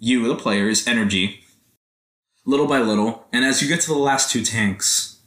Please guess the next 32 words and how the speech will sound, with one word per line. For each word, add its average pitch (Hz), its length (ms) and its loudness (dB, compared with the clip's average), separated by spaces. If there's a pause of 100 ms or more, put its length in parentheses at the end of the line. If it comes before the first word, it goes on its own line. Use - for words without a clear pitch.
(960)
you 123 120 0
see 120 200 2
Mother 113 240 2
Brain 104 280 0
start 101 240 -2
to 104 80 -2
recover, 98 640 -2 (140)
and 107 140 0
she 117 140 2
realizes 101 500 0
what's 98 200 -2
going 92 300 -2
on. 87 380 -2 (1000)
And 110 200 2
then 98 380 0 (800)
she - 240 -2
does 92 680 -2
the 107 100 0
unthinkable. 95 760 -2
Well, 135 80 0
not 170 180 0
unthinkable. 95 480 -2
Obviously, 110 440 0
she's 98 180 -2
gonna 92 200 0
do 87 160 0
it. 87 60 0
She's 101 200 -2
fucking 98 340 -2
evil 90 440 -2
or 92 80 -2
whatever. 90 380 -2